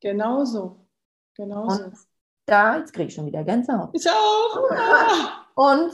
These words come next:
Speaker 2: ähm, das war wirklich so was zu, und auch was ich jedem meiner Klienten, ähm,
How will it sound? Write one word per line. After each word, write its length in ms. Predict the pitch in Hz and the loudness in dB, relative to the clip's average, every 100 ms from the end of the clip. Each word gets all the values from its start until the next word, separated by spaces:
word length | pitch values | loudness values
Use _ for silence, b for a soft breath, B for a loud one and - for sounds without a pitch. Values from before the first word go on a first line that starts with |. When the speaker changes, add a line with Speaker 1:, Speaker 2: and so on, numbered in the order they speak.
| - | 0
Speaker 2:
ähm, 420 | 247 226 226 233 | 2 2 -2 -2
das 280 | 233 269 - | 0 0 0
war 200 | 262 240 | 0 0
wirklich 360 | 233 247 254 - | -2 -6 -10 -8
so 140 | 240 | 0
was 280 | 226 240 - | 0 0 -6
zu, 200 | - 220 - | -14 -10 -6
und 180 | 220 | 0
auch 200 | 214 220 | 2 4
was 200 | 214 262 | 2 0
ich 240 | 269 - _ | -2 -12 _
jedem 480 | - 220 254 320 294 | -14 -2 -2 0 -2
meiner 260 | 220 220 226 | -2 0 -4
Klienten, 680 | 220 254 214 302 320 202 190 | -4 0 0 0 -4 -4 -2
ähm, 440 | 180 196 196 208 | 0 0 -2 -6